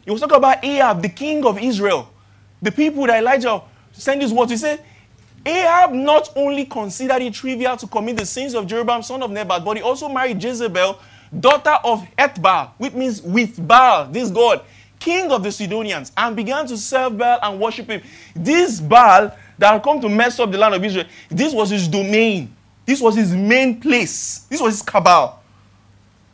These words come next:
And if you need to know anything about this Baal, Baal was thought to be the god of storms. That's what they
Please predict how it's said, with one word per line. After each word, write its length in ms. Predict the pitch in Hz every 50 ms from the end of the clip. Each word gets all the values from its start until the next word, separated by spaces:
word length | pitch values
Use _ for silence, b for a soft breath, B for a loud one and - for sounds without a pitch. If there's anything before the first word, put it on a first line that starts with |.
| _ _ _ _ _ _ _ _ _ _ _ _ _ _ _ _ _ _ _ _ _ _ _ _ _ _ _ _ _ _ _ _ _ _ _ _ _ _ _ _ _ _ _ _ _ _ _ _ _ _ _ _ _ _ _ _ _ -
And 100 | 208 254
if 100 | 269 262
you 100 | 233 240
need 140 | 294 349 339
to 80 | 285
know 160 | 269 294 302
anything 500 | - - 285 311 311 320 247 277 285 285
about 260 | 262 240 214 254 269 254
this 160 | 262 226 196
Baal, 540 | 185 226 233 208 196 185 190 196 214 - _ _ _ _ _ _ _ _ _ _ _ _ _ _ _ _ b b b b b b b b b b b
Baal 500 | 156 151 233 277 330 339 359 403 403 339
was 340 | 269 240 220 214 - - -
thought 240 | - 254 269 254 254 -
to 100 | - 214
be 200 | 160 147 214 240
the 120 | 202 170 180
god 380 | 151 156 180 196 202 202 196 -
of 140 | 165 151
storms. 540 | - - - - 190 185 170 147 123 117 117
That's 140 | 180 214 208
what 80 | 202 180
they 80 | 165